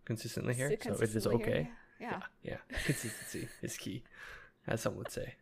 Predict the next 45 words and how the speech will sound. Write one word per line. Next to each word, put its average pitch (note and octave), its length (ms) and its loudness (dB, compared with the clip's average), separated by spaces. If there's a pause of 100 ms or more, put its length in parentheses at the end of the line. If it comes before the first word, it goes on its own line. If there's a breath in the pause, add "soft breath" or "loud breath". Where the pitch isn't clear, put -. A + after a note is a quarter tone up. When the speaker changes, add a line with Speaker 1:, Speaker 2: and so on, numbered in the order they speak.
(120)
Speaker 1:
Motivational A#2 500 10
posters. - 440 -4 (480 loud breath)
But E3+ 280 12 (140)
if D3 240 12
you're A#2+ 100 12
new C3+ 160 10
here, - 260 10 (280)
<laughs> - 260 -6
we B2 120 10
just C#3+ 320 0
both D3 220 12
want B2+ 180 10
an B2 100 6
excuse - 380 4
to - 160 -10
talk - 340 6
about D3 280 4 (340 loud breath)
anything C#3 340 6
that B2+ 120 12
ranges B2+ 260 6
from - 240 -4
anime A#2+ 360 10
to A#2 80 8
comics, C#3+ 720 4 (920)
and A2 140 6
really A2+ 180 10
just A2+ 180 4 (480)
cleaning A2 280 6
up G#2 100 4
our G#2 120 10
backlog, A2 520 6 (560)
which C#3+ 180 6
we F#3+ 140 6
are. E3+ 320 12 (160 loud breath)
This D#3+ 160 8
episode F3 260 12
Speaker 2:
We F4 100 12
Speaker 1:
we - 60 12
are, D#4+ 120 12 (240)
Speaker 2:
are. - 120 -4
Speaker 1:
I C3 60 8
will D#3 160 10
say. - 220 8
Speaker 2:
We - 60 -6
are. - 260 -10